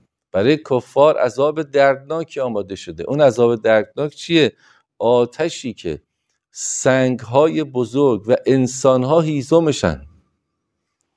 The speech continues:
دیگه از این سخت‌تر چی می‌خواد؟ خب اینا کافر شدن، مؤمنین رو چه کنیم؟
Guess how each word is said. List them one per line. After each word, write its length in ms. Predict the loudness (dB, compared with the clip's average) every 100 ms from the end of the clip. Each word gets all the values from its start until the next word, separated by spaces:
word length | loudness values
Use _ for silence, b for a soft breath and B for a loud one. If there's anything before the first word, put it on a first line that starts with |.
| _ _
دیگه 260 | 2 4
از 160 | 4 2
این 100 | -2
سخت‌تر 560 | 0 0 0 -2 0
چی 220 | 0 -4 -6
می‌خواد؟ 380 | -6 -2 -4 -4 _ -20 _ _ _ _ -20 -20 B B B B B -4
خب 220 | -2 2
اینا 240 | 4 4 4
کافر 440 | 4 2 2 -4
شدن، 420 | -4 -4 -2 -2
مؤمنین 560 | -2 -2 0 0 2 4
رو 80 | 2
چه 180 | 2
کنیم؟ 460 | 0 0 0 -4 -6